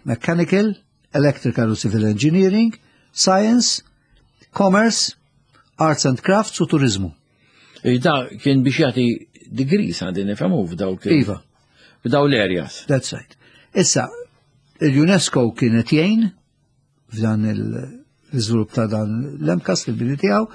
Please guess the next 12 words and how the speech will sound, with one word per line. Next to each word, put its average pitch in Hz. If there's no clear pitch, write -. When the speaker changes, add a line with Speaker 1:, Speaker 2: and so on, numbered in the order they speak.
Speaker 1:
Infatti, 135
eh, 123
unesco 135
experts, -
eh, -
fil-, 143
bdew 131
jagħmluha 131
ta' 127
għall-bidunet 127
bħala 123
principal 160